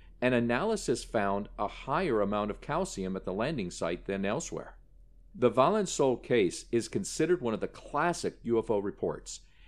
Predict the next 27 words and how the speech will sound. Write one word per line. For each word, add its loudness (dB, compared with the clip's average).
Investigations 2
by 0
official 0
and -4
civilian 0
agencies -2
confirm -2
Mass's -2
sincerity 0
and 2
good 0
character. -2
Laboratory 2
study 2
of 0
the -2
affected -2
soil 0
and -2
plants -2
confirmed 0
the 2
occurrence -2
of 2
an -2
unusual -2
event. -4